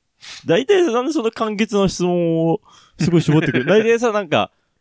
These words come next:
Speaker 1: その、ま、第一に聞きたいことをさ、
Speaker 2: うん。
Speaker 1: Yahoo！チューブクって書いてあってさ、
Speaker 2: うん。
Speaker 1: それで、なん-、その下にさ、すげえ事細かく、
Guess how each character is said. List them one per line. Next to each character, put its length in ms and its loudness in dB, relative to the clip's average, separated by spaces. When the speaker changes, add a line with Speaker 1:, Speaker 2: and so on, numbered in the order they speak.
Speaker 1:
そ 120 -12
の、 280 -6
ま、 240 -6
第 260 0
一 140 -6
に 40 -4
聞 120 -10
き 60 -12
た 100 0
い 40 -2
こ 80 -2
と 100 -2
を 40 0
さ、 400 -2
Speaker 2:
う 60 -6
ん。 140 -2
Speaker 1:
Yahoo！ 260 -4
チ 140 -4
ュ 20 -2
ー 40 -4
ブ 60 -12
ク 100 -4
っ 20 -2
て 120 -8
書 80 -2
い 60 -2
て 60 0
あ 20 -2
っ 40 -4
て 100 -6
さ、 400 -2
Speaker 2:
う 80 0
ん。 80 0
Speaker 1:
そ 120 0
れ 180 -2
で、 100 -10
な 120 -2
ん-、 60 -12
そ 200 -4
の 160 -2
下 180 -2
に 80 0
さ、 160 0
す 140 -12
げ 80 -2
え 20 -4
事 240 2
細 240 -2
か 80 -4
く、 320 -2